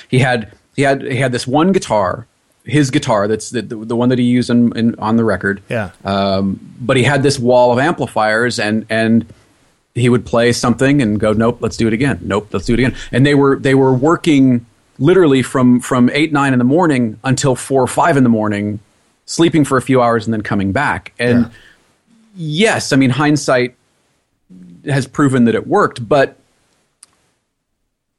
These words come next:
Speaker 1: he's got that same work ethic and has had that same work ethic on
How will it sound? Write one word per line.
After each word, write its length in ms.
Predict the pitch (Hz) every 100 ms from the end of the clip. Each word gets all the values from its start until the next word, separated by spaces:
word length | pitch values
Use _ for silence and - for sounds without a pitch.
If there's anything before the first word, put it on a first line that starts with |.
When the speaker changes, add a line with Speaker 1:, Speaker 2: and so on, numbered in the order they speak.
| _
Speaker 1:
he's 260 | - 190 139
got 260 | 180 202
that 200 | 151 127
same 500 | - 143 131 127 120 _ _ _ _ 131
work 260 | 135 135
ethic 440 | 127 113 123 123 -
and 120 | 123
has 240 | 110 131 120
had 320 | 147 160 175
that 140 | 127
same 280 | - 120 113
work 200 | 107 104
ethic 340 | 107 117 113 -
on 540 | 120 120 120 120 117